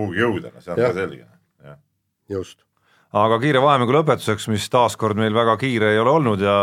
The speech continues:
Speaker 3: vaadates järgmist teemat, ilmselt ei lõppe ka veel väga kiiresti. Äh, rubriigis Nädala Ronaldo astub seekord üles Serena Williams, kes siis, äh,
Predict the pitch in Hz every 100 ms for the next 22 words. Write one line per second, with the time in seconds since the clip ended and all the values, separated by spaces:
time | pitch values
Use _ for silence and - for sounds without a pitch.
0 | 98 107 104 - - 117 107 104 110 104
1 | 98 110 98 98 113 117 143 - 139 151
2 | 107 110 107 131 110 98 - 101 92 _
3 | _ _ _ _ 101 95 95 101 113 101
4 | 101 113 113 104 101 110 135 147 110 92
5 | 85 - 95 - 101 113 101 95 110 98
6 | - 117 127 117 175 147 101 90 - -
7 | 98 - 98 - 104 101 101